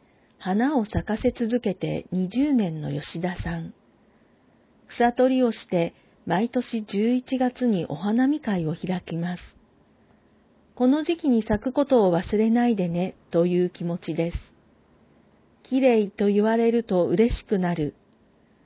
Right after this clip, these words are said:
仲間四人と続けてきた管理が実を結ぶ瞬間です。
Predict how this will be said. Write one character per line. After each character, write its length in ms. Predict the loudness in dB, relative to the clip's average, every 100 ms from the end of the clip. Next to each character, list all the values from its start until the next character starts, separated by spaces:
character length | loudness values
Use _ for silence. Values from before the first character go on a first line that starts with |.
| _ _ -4
仲 300 | -4 0 0
間 120 | 2
四 140 | 4 4
人 240 | 4 4
と 140 | 2
続 260 | -2 -2 0
け 140 | 0
て 120 | 0 0
き 120 | -2
た 160 | -6
管 260 | -4 -2 0
理 160 | 0 -2
が 240 | -4 -6 -4
実 180 | -2 0
を 100 | 2
結 320 | 0 0 -4
ぶ 100 | -4
瞬 300 | -2 -4 -4
間 300 | -4 -4 -4
で 160 | -4
す。 40 | -6